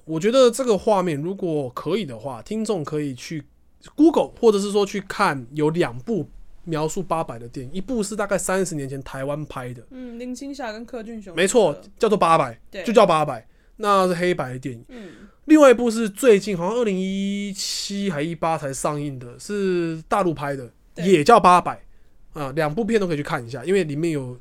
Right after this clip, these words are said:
Speaker 1: 一个蛮经典的画面，我觉得口-，我尽量口述啦，但是用看的会，应该会比较有冲击。因为前面有提到，就是四行仓库它是紧邻苏州河，然后苏州河它的另外一端，其实苏州河不宽，你知道吗？苏州河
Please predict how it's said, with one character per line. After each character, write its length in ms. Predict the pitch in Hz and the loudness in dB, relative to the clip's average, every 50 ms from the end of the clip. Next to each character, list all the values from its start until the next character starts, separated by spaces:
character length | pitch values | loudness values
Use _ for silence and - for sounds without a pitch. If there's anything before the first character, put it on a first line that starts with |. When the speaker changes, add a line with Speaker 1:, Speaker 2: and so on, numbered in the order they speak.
| - | -12
Speaker 1:
一 80 | - 156 | -10 -6
个 100 | 151 147 | -6 -6
蛮 240 | 139 131 139 156 151 | -6 -4 -6 -8 -8
经 240 | - 196 196 196 185 | -4 -4 -2 -2 -2
典 140 | 170 127 | -4 -6
的 80 | 117 120 | -8 -12
画 220 | 117 143 131 123 | -10 -10 -10 -10
面， 200 | 127 135 131 127 | -12 -14 -14 -12
我 120 | 143 143 135 | -12 -10 -8
觉 120 | 143 151 | -8 -4
得 240 | 165 170 170 160 156 - - - - - _ - | -2 0 0 0 0 -2 -8 -18 -20 -20 _ -18
口-， 280 | - - 170 147 139 147 - | -4 -2 0 0 0 0 0
我 80 | 160 165 | 0 2
尽 140 | - 269 | 4 4
量 120 | 247 220 190 | 4 4 2
口 220 | - 170 135 123 | 2 0 -2 -2
述 200 | 123 - 185 147 | -4 -4 -4 -4
啦， 140 | 123 101 - - - - - - | -6 -8 -14 -20 -20 -20 -12 -2
但 160 | - 226 226 | 0 0 2
是 480 | 226 233 226 220 208 190 180 165 160 160 - _ _ _ | 2 2 2 2 4 4 2 2 0 -4 -10 _ _ _
用 200 | - 208 196 175 | 2 2 2 2
看 240 | - - - 180 151 | 0 0 0 0 0
的 120 | 135 131 120 | 0 -4 -8
会， 160 | - - 160 - | -6 -8 -6 -4
应 80 | 160 | -2
该 100 | 165 165 | -4 -2
会 100 | 160 165 | -2 -4
比 80 | 139 127 | -6 -6
较 120 | 135 135 | -8 -8
有 60 | 131 - | -8 -8
冲 260 | - - 127 135 131 | -6 -6 -6 -6 -6
击。 140 | 123 - - - - - - - - - - - | -10 -12 -14 -16 -20 -20 -20 -20 -20 -20 -14 -4
因 100 | - 254 | 0 2
为 160 | 294 285 233 180 - - - - - - - - - | 2 2 2 0 -4 -12 -20 -20 -20 -20 -20 -12 -6
前 100 | - 247 | 0 2
面 40 | 233 | 2
有 40 | |
提 100 | 180 175 | 2 2
到， 140 | 165 175 175 | 0 0 0
就 80 | 196 202 | -2 -4
是 140 | 214 220 208 | -6 -6 -6
四 200 | - - 240 202 | -4 -4 -2 0
行 160 | 180 160 156 | 0 -2 -2
仓 160 | 160 170 170 | -2 -4 -4
库 60 | 170 | -4
它 140 | 156 170 165 | -4 -6 -6
是 100 | 170 170 | -8 -8
紧 300 | 151 - - 143 123 120 | -10 -8 -8 -8 -8 -8
邻 180 | 120 123 123 123 | -10 -10 -10 -10
苏 240 | - - 147 143 | -8 -6 -6 -8
州 240 | 135 - 127 127 127 | -6 -6 -8 -8 -8
河， 160 | 120 - - - - - - _ - - _ | -12 -16 -20 -20 -20 -20 -20 _ -20 -8 _
然 100 | 196 240 | 4 4
后 60 | 269 | 6
苏 200 | 262 277 294 294 | 6 6 4 4
州 140 | 269 294 254 | 4 4 4
河 80 | 208 165 | 2 2
它 120 | 185 196 | 0 0
的 80 | 180 170 | -2 -2
另 260 | 170 214 208 185 170 | -2 -2 -2 0 0
外 120 | 160 156 | -2 -2
一 60 | 151 | -4
端， 220 | 147 - - 131 135 | -6 -8 -10 -10 -6
其 80 | 180 | -6
实 40 | 254 | -2
苏 160 | - 320 311 | 0 0 2
州 100 | 302 320 | 4 4
河 40 | 269 | 2
不 160 | 202 - 233 | 2 0 -4
宽， 420 | - - 143 - - 180 165 175 170 | -8 -10 -8 -2 0 0 0 0 -2
你 60 | 131 | -6
知 80 | 123 135 | -8 -8
道 120 | 131 131 | -8 -8
吗？ 40 | 135 | -8
苏 160 | - 240 247 | -6 -4 0
州 100 | 285 294 | 0 2
河 280 | 262 226 220 214 208 | 4 4 4 4 2